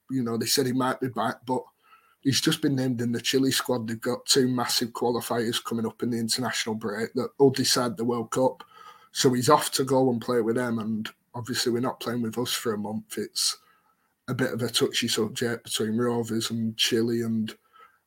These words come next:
I think he'll miss this. I think even if he's in squad, he'll be on the bench and he'll only get ten minutes, so you don't need to worry about him. But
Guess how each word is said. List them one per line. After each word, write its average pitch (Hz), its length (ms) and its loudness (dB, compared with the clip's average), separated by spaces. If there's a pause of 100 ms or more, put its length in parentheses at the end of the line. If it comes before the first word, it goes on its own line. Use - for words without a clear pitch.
I 139 80 4
think 165 260 6
he'll 135 140 4
miss 117 260 0
this. - 220 -2
I 107 60 -4
think - 500 -6 (420)
even 170 280 12
if - 140 4
he's 127 180 2
in 120 140 -2
squad, 123 280 -4
he'll 123 100 0
be 127 140 -2
on 123 120 -2
the 110 80 -2
bench 110 360 -4
and 101 80 -8
he'll 101 140 -6
only 113 180 -2
get 104 200 -10
ten 107 220 -4
minutes, 98 460 -4 (420)
so - 140 -2
you 113 80 2
don't 104 200 0
need 107 140 -2
to - 100 2
worry 104 220 0
about 92 320 -2
him. 110 160 0
But 113 220 -2